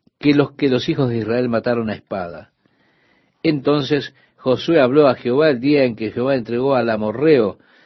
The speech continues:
delante de los hijos de Israel y dijo en presencia de los israelitas, "Sol, detente en Gabaón,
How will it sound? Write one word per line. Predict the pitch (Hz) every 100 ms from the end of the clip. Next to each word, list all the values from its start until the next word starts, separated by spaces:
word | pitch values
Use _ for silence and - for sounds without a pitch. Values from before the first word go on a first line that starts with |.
| _
delante | 101 120 139 165 131
de | 107
los | 107 151
hijos | 143 120
de | 110
Israel | 98 120 156
y | 131
dijo | 117 135 - 120
en | 101
presencia | 110 - 165 156 143
de | 123
los | 113 -
israelitas, | 107 117 110 107 95 - 80 - _ _ _ _ _ _ _ _
"Sol, | - - 147 135 135 131 _ _ _ _ _ _ _ _ -
detente | 107 135 135 190 139 120 120
en | 117
Gabaón, | 110 110 110 110 101 90 92